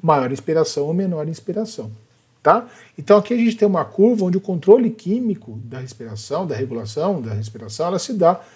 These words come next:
justamente por íons H mais e a concentração de C O dois diretamente ou indiretamente por meio de íons bicarbonato, tá? Então aqui só uma relação da ventilação, então aumento da ventilação aqui, quando você tem o quê? O aumento de pressão de C O dois no organismo.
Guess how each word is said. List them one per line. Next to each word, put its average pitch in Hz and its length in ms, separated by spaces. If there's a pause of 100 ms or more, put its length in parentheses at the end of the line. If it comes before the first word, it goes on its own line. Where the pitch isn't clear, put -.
(160)
justamente 190 400
por 160 180
íons 120 300
H 139 220
mais 165 400 (260)
e 185 80
a 196 60
concentração 190 640
de 147 100
C - 160
O 226 80
dois 185 400
diretamente 175 720
ou 160 40
indiretamente 151 540
por - 140
meio 143 200
de 139 180
íons 143 120
bicarbonato, 139 760 (320)
tá? 165 220
Então 160 200
aqui 139 260
só 156 160
uma 151 120
relação 135 460
da 120 100
ventilação, 131 720
então 143 160
aumento 120 320
da 113 80
ventilação 120 640
aqui, 180 240
quando 214 180
você 208 120
tem 233 160
o 240 60
quê? 156 140
O 135 120
aumento 196 520
de 262 120
pressão 254 400
de 170 80
C - 100
O 233 80
dois 190 180
no 196 120
organismo. 208 520